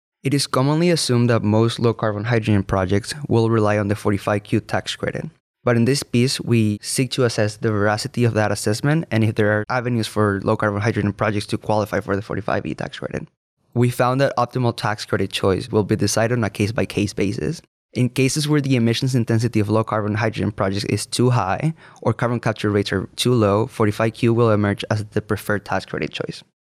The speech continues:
On the other hand, forty-five E will emerge as the best choice for projects with high carbon capture rates and clean electricity procurement.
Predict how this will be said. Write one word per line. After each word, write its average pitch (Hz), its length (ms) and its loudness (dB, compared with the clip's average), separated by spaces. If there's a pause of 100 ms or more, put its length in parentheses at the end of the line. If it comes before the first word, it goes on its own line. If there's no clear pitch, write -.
(220)
On 123 140 0
the 120 120 4
other 135 220 2
hand, 120 480 2
forty-five 120 480 0
E 120 120 2
will 117 200 4
emerge 110 280 2
as 110 120 2
the 104 80 2
best 107 280 2
choice 101 300 2
for 113 160 0
projects 107 340 -2
with 117 140 -6
high 107 220 -2
carbon 107 340 -4
capture 107 320 -4
rates 107 420 0
and 107 140 2
clean 110 220 2
electricity 101 560 0
procurement. - 640 -6